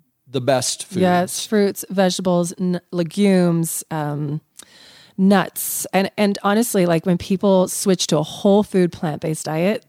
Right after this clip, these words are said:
Speaker 2: they, their symptoms clear up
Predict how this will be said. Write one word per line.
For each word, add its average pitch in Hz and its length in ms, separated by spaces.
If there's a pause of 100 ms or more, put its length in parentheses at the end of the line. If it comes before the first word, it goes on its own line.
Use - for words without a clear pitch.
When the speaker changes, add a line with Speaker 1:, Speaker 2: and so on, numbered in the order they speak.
Speaker 2:
they, 180 540 (400)
their 208 260
symptoms 190 540
clear 170 400
up 151 240